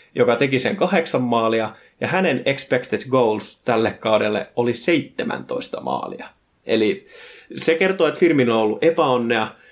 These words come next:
ja se toki kertoo sitä, että ehkä mikä paistaa läpi, että Firminolla ei ollut sellaisia huippupaikkoja, vaan hänellä on ollut paljon niitä paikkoja,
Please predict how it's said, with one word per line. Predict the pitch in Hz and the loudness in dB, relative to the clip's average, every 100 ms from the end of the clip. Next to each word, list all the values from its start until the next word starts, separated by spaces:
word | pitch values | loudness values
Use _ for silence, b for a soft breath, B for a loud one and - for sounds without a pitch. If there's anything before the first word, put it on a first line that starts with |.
| b | b
ja | 113 - | -2 -2
se | - | -2
toki | 131 123 117 | -2 -2 0
kertoo | 135 123 117 110 | 2 2 0 -2
sitä, | 131 127 | 0 0
että | 107 - - - | 0 -4 -14 -8
ehkä | - - 110 - - | -10 -4 -2 -2 -8
mikä | 71 85 104 | -10 -4 -4
paistaa | 107 110 107 110 | 0 -2 0 0
läpi, | 113 113 | 0 0
että | 104 | 0
Firminolla | 127 120 113 110 110 | 2 2 0 0 4
ei | 123 | 4
ollut | 117 113 | 4 0
sellaisia | - 104 101 107 - | -2 -2 0 0 0
huippupaikkoja, | 175 190 147 - 220 214 120 | 0 0 -2 -8 -8 -4 -4
vaan | 117 120 | -2 -2
hänellä | 117 | -2
on | 117 | -2
ollut | 120 - | -4 0
paljon | 180 160 110 | 2 4 2
niitä | 82 - | 0 -6
paikkoja, | - 80 78 - 87 | -4 -4 -4 -4 -4